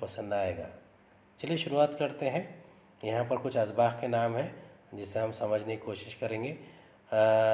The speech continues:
युरोपातील प्रबोधन आणि विज्ञानाचा विकास, युरोपीय वसाहतवाद, भारत आणि युरोपीय वसाहतवाद, वसाहतवाद आणि मराठे, अ, भारत सामाजिक व धार्मिक सुधारणा,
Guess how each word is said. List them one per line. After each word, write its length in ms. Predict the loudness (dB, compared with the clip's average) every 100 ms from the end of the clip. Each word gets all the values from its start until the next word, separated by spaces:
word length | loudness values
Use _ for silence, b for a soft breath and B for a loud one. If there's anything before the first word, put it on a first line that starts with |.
| 4 2
युरोपातील 560 | 0 2 4 4 2
प्रबोधन 520 | 0 0 0 0 2 2
आणि 200 | 2 0
विज्ञानाचा 580 | -4 0 2 2 0
विकास, 520 | -2 -4 -2 -2 -2 -8 -10
युरोपीय 360 | -6 -6 -4 -2
वसाहतवाद, 880 | -2 0 -2 -2 0 2 2 0 -6
भारत 340 | -4 -2 -2
आणि 200 | -2 -2
युरोपीय 300 | -4 -8 -4
वसाहतवाद, 920 | -2 -2 -2 -2 -2 0 2 2 0 B B B B -2
वसाहतवाद 760 | 2 2 2 0 0 -2 2
आणि 180 | 2 2
मराठे, 560 | 0 0 2 0 0 -4 -4 -14 -20 B B B B _ _ -8
अ, 60 | -2 0 0 -2 -4 -10 -20 -20 -20 B B B B B B B _ _ _ _ _ -10
भारत 400 | -2 4 6 4
सामाजिक 640 | 2 4 6 6 2 -2
व 60 | -2
धार्मिक 680 | 0 0 0 0 -4 -6 -16
सुधारणा, 640 | -12 -2 2 2 2 0